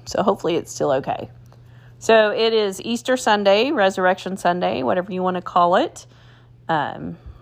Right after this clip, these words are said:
you know, a lot of people get caught up in the whole religious debate over the Easter bunny and all that, but you know what? As long as you're celebrating Jesus,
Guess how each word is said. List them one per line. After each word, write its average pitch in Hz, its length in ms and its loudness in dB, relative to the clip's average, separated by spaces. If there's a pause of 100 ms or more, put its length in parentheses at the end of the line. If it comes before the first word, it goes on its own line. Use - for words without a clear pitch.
(480)
you 185 140 -4
know, 175 420 4
a 156 120 2
lot 165 220 2
of 175 40 -6
people 170 220 -6
get 156 160 -4
caught 165 240 2
up 170 180 2
in 156 100 -4
the 160 100 0
whole 156 680 0 (240)
religious 165 540 -2
debate 160 400 0
over 151 160 0
the - 80 -6
Easter 160 300 -6
bunny 156 260 0
and 151 100 -2
all 151 120 2
that, 165 260 4
but - 160 -6
you 180 60 -4
know 180 80 0
what? 185 380 4 (260)
As 160 140 -6
long 220 200 2
as 220 80 -4
you're 208 80 -2
celebrating 175 680 2
Jesus, 151 600 -4